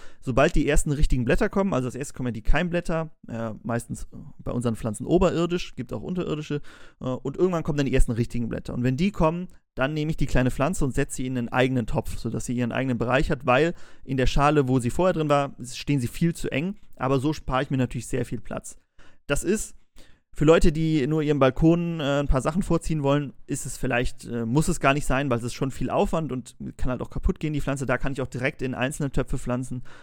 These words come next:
Aber gerade wenn man im großen Stil Pflanzen anbaut und vorzieht, äh, ist das eigentlich so, wie man's macht. Da kennt man auch diese Pikierstäbe, ne? Man kann auch so einen, äh, Holzstiel vom Eis benutzen. Äh, das geht auch.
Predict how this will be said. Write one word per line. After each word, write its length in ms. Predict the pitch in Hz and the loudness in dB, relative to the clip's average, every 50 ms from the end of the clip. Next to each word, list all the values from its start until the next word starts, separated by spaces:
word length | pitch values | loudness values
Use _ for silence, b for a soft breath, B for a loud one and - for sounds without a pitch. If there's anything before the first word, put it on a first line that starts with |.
| B | B
Aber 200 | B - 123 127 | B 0 0 0
gerade 260 | 113 - 127 139 143 127 | 2 2 2 2 2 2
wenn 80 | 127 | 2
man 80 | 127 127 | 0 0
im 100 | 127 127 | 0 0
großen 280 | 131 127 139 143 - 135 | 0 -2 -2 -2 -2 -6
Stil 320 | - - - 135 135 135 | -6 -4 -4 -4 -4 -4
Pflanzen 420 | - - 120 123 - - 135 120 - | -4 -4 -6 -6 -6 -6 -6 -8 -6
anbaut 460 | - - 127 131 - 120 123 123 - | -6 -6 -4 0 2 2 2 2 0
und 120 | 120 117 - | -4 -8 -6
vorzieht, 480 | - 120 120 - - - 120 113 - b b b b b - - | -4 -4 -2 2 2 0 0 0 -6 b b b b b -10 -6
äh, 180 | 127 117 113 113 | -4 -4 -4 -4
ist 180 | 107 - - - | -6 -6 0 2
das 160 | 131 120 - | 2 2 4
eigentlich 400 | - 127 123 117 113 107 - - - | 2 0 0 -2 -4 -6 -8 -8 -8
so, 240 | 120 117 123 123 | -2 0 0 2
wie 80 | 117 117 | 2 0
man's 220 | 117 117 107 - | 0 -2 -4 -4
macht. 240 | - 127 135 - - | -6 -6 -4 -4 -6
Da 60 | - | -6
kennt 180 | - - 151 117 | -4 -4 -4 -2
man 80 | 135 135 | 0 -2
auch 60 | 127 | 0
diese 220 | - 135 123 120 - | 0 -2 -2 -4 -2
Pikierstäbe, 840 | - - 120 - - 185 180 - - - 143 147 151 151 143 147 | -2 0 4 4 6 6 6 4 2 0 2 2 2 2 2 2
ne? 160 | 135 127 131 | 0 0 0
Man 140 | 135 123 117 | -2 -2 -4
kann 140 | - 120 - | -4 -6 -6
auch 100 | 120 - | -6 -8
so 100 | - - | -8 -8
einen, 140 | 110 107 B B B B B B B B - | -8 -8 B B B B B B B B -14
äh, 280 | - - - 98 - - - _ _ - - | -12 -12 -10 -10 -12 -12 -14 _ _ -4 2
Holzstiel 840 | 120 131 127 - - - - - - - - - 135 143 139 139 | 2 2 2 0 -8 -10 -10 -10 -12 -14 -10 -4 0 2 2 2
vom 300 | 131 - - 117 110 - | 2 0 -2 -2 -4 -4
Eis 240 | - 123 120 - - | -4 -4 -4 -4 -6
benutzen. 500 | - 127 123 123 113 - - - 110 - B B B B B B B - | -4 -2 0 0 -2 -2 -4 -6 -6 -6 B B B B B B B -14
Äh, 120 | - - | -12 -10
das 200 | - - - - | -6 -2 -2 -2
geht 180 | - - - - | -2 -4 -10 -10
auch. 200 | - - - | -12 -12 -12